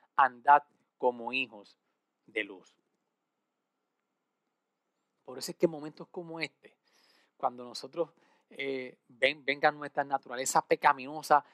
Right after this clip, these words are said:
a querer quejarnos, a decir, a cuestionarle a Dios, recordemos de que Él nos dio la capacidad en su luz,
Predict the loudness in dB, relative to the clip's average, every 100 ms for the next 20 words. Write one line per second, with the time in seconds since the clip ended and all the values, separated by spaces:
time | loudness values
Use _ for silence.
0 | _ 4 4 6 6 6 2 -4 2 6
1 | 6 4 0 -4 -4 -6 4 6 6 4
2 | 2 4 2 2 -2 0 2 6 6 4
3 | 0 -6 -6 _ _ _ -20 -20 -20 -16
4 | -8 -6 -8 -16 _ _ _ -14 -12 -12
5 | -10 -10 -10 -12 -10 -8 0 0 0 0
6 | 0 0 -10 -10 -2 -2 -2 -6 -14